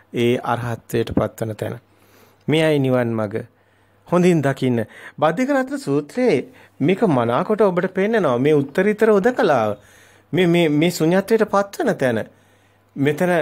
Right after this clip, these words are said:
මේ සිතු ආයතන වලින් මිදුණු තැනක්. මේ සිය-, ස-, ස-, මේ, මේ සිය-, සබ්බේ සංඛාර සමතේට එන තැන.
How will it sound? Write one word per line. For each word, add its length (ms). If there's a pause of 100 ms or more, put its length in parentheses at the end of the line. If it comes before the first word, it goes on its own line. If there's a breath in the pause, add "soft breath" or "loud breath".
(100)
මේ 320
සිතු 380
ආයතන 420
වලින් 240
මිදුණු 360
තැනක්. 340 (640 soft breath)
මේ 80
සිය-, 260
ස-, 120 (200)
ස-, 380
මේ, 160
මේ 180
සිය-, 240
සබ්බේ 280
සංඛාර 420
සමතේට 480
එන 180
තැන. 280